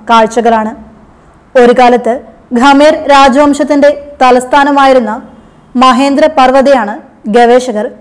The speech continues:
കണ്ടെത്തിയത്. ഒൻപതാം നൂറ്റാണ്ടിനും പതിനഞ്ചാം നൂറ്റാണ്ടിനുമിടയിൽ സജീവമായിരുന്ന ഈ നഗരത്തെപ്പറ്റി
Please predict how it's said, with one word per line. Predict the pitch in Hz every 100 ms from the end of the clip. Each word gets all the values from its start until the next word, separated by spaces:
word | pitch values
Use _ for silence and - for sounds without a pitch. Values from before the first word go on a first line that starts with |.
| -
കണ്ടെത്തിയത്. | 226 214 220 220 214 - - _ _ _ _ _ _ _ _ _ _ _
ഒൻപതാം | 285 302 320 339 349
നൂറ്റാണ്ടിനും | 311 311 302 294 233 247 - - - - - - - _ _ _ _
പതിനഞ്ചാം | 247 220 247 262 277 277
നൂറ്റാണ്ടിനുമിടയിൽ | 269 269 277 269 262 247 214 254 - _ _
സജീവമായിരുന്ന | - 285 277 233 302 320 320 302 302 294 294 - -
ഈ | 269
നഗരത്തെപ്പറ്റി | 285 254 262 254 285 247 202 226